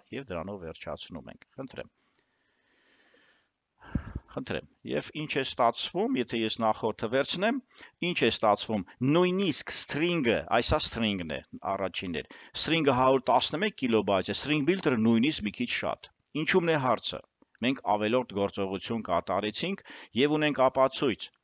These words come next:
որ եթե մենք string-ով ենք աշխատում և մենք garbage collector ենք աշխատացնում, մենք այդպիսի բան մոդելում ցուցադրել ենք, ա, անտեր օբյեկտ ենք ասի, գեղեցիկ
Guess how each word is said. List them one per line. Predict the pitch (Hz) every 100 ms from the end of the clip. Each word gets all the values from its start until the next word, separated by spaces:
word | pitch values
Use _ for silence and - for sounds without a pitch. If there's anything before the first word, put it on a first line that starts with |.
| 98
որ | 123 98 - - - 107
եթե | 127 160 139
մենք | 135
string-ով | - 123 135 131 151 123
ենք | 98 92
աշխատում | 92 - 95 - 87 71 _ - - -
և | 123 117 104 120 139
մենք | 101 - 101
garbage | 107 110 110 -
collector | 113 107 - 98 95
ենք | 95
աշխատացնում, | 98 - 113 120 127 - 190 147
մենք | 143 127
այդպիսի | 120 - 117 127 110
բան | 113 101
մոդելում | 98 95 101 110 -
ցուցադրել | 101 - 90 92 95 85
ենք, | 71
ա, | - - _ 95 98 -
անտեր | 139 139 165 143 - 120
օբյեկտ | 110 127 120 107
ենք | 104 101
ասի, | 110 175 139
գեղեցիկ | 135 139 -